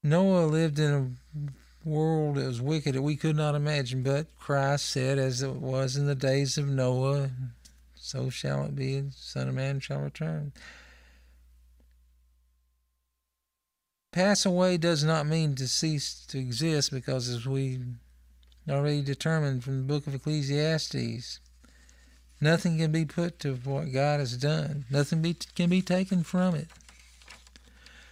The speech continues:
Now, the earth will indeed be renovated by fire, as we call it.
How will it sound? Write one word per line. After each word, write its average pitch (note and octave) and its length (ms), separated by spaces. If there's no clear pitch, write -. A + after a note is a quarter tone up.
Now, D#3 340
the D#3 120
earth F#3 340
will F3 220
indeed E3+ 480
be D#3 220
renovated D3 720
by C3+ 140
fire, C#3+ 460
as A#2 120
we B2 160
call C3 340
it. D#3+ 120